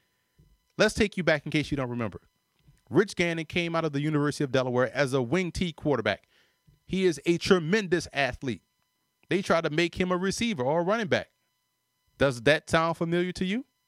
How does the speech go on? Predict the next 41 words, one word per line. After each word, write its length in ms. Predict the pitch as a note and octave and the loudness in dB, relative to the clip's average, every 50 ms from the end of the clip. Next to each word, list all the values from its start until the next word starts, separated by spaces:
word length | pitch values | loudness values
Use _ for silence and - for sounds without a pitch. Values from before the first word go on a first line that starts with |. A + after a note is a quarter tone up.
| _ _ _ _ _ _ _ _ _ _ _ _ | _ _ _ _ _ _ _ _ _ _ _ _
Sounds 380 | - - C3+ C3 B2+ D3+ C#3+ | -6 -2 0 0 0 0 -2
like 160 | D3+ D3 D3+ D3+ | -2 -2 -2 -2
what 100 | D3+ - | -4 -6
they 80 | - | -6
try 160 | - - D#3 | -2 0 0
to 60 | D#3 D3+ | 0 0
do 100 | D#3 D3+ | -2 -2
to 100 | D3+ C3+ | 0 0
all 240 | C3 C#3 D3+ D#3+ | 0 0 0 0
black 300 | D3 C#3+ D3+ D3+ D#3 - | 0 0 -2 -2 -2 -4
quarterbacks 360 | - F#3 F3+ D#3 D3+ D3+ C#3 - | -4 -4 -2 0 -2 -2 -2 -2
that 100 | C#3 C3+ | -2 -2
have 200 | C#3 C#3 C#3+ - | 0 0 0 0
some 160 | - D#3 D#3+ | -2 -2 0
athleticism. 560 | D3+ D3+ - - - G#3+ - - A#2 G2+ G#2+ - _ _ _ _ _ _ _ _ _ _ | -2 -2 -2 -4 -4 -4 -4 -4 -6 -6 -8 -12 _ _ _ _ _ _ _ _ _ _
Try 180 | - - - G#2+ | -4 0 0 0
to 60 | A2+ | 2
make 140 | A#2+ C3 C3 | 0 -2 -4
him 100 | D3 D3+ | -2 -2
a 60 | D3+ | -2
receiver. 380 | D3+ C#3+ - A3 G3+ C3+ G2+ - _ _ _ _ - | -2 -2 -2 -2 -4 -4 -6 -12 _ _ _ _ -6
Try 140 | - A#2 A#2 | -2 -2 0
to 60 | B2+ | 0
make 140 | C#3 C#3 D3 | 0 -2 -2
him 60 | D3 | -2
a 40 | D#3+ | 0
running 220 | E3+ E3+ D#3+ C#3 | 0 -2 -2 0
back. 200 | A2+ G#2 - - _ _ _ _ _ _ _ _ _ _ _ _ | -2 -2 -2 -4 _ _ _ _ _ _ _ _ _ _ _ _
He 200 | - D3+ C#3 A#2 | -6 -4 -2 0
held 400 | C3+ D3 D#3 E3+ F3+ F3+ - - | 2 2 2 2 0 -2 -4 -2
court, 320 | - F3 D#3 D3+ D3+ - _ _ _ _ _ _ _ _ _ _ _ _ _ _ _ _ _ _ _ _ - G#2+ | 0 2 2 2 0 -2 _ _ _ _ _ _ _ _ _ _ _ _ _ _ _ _ _ _ _ _ -16 -4
backed 360 | F#2 C3 C#3+ D3+ D#3 _ - | 2 4 4 4 4 _ -4
up 140 | D#3+ - E3+ | -4 -2 -2
in 100 | D#3+ D#3+ | -4 -2
Minnesota 420 | E3 E3 D#3 - - D#3+ D#3 D3 | -2 -4 -4 -2 -2 -2 -2 -2
for 120 | - C3+ - _ | -4 -6 -6 _
three 200 | - E3 G3 G3+ | -6 -4 -2 -2
years, 460 | F#3 F3+ F3+ C#3 G#2 - - - - - _ _ _ _ _ _ _ _ _ _ _ _ _ - | 0 0 0 0 -2 -4 -8 -18 -20 -20 _ _ _ _ _ _ _ _ _ _ _ _ _ -4
got 220 | G#2+ C#3+ D#3+ G#3 B3 | 0 2 2 2 2
his 160 | B3+ A3+ - - | -2 -4 -4 -2
opportunity 840 | G3 G#3 G#3 - G3+ F3+ - - B3 C4+ B3 F#3+ - - G2 - _ | -2 -2 0 0 -2 -2 0 0 0 0 0 -2 -4 -6 -8 -10 _